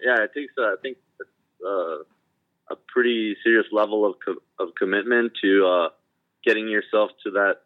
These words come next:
that next level. I mean, for me, um, like, if, like, if, I'm usually pretty busy with work, and, uh, and then if I would maybe, I don't know, like, focus a full winter on, uh, on motocross, maybe it would, uh, I, I mean,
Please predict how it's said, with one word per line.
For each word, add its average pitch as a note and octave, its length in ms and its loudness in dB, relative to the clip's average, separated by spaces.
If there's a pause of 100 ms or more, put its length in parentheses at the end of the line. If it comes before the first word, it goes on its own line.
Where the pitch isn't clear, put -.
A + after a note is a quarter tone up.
(140)
that F#2+ 200 0
next G#2 320 -2
level. A2+ 440 2
I - 40 -8
mean, G#2+ 180 -6
for A2+ 100 -4
me, A#2 420 -2 (680)
um, F#2 480 -6
like, F2 260 -2
if, F2+ 140 0 (200)
like, F2+ 240 0 (180)
if, F2+ 120 -8 (520)
I'm A#2+ 120 -2
usually C3 240 4
pretty B2 180 2
busy A#2 280 0
with G#2 200 2
work, B2+ 500 2
and, G2+ 240 -6
uh, F#2 260 -2 (480)
and G2+ 100 -6
then A2 420 -2 (220)
if A#2+ 180 -2
I A#2+ 80 2
would A#2+ 140 2
maybe, A#2 580 0 (220)
I G2 80 -2
don't G2 120 0
know, G2 160 2
like, E2+ 220 -2
focus G#2 360 2 (260)
a F#2+ 40 -4 (100)
full A2 180 4
winter G2+ 440 2
on, F#2+ 320 0
uh, F2 520 -8
on F#2 140 -6
motocross, A2+ 540 2 (800)
maybe A#2 340 0
it B2 60 6
would, B2 200 4
uh, A#2+ 40 4
I, A2 300 4 (380)
I G2 80 -4
mean, E2+ 120 -8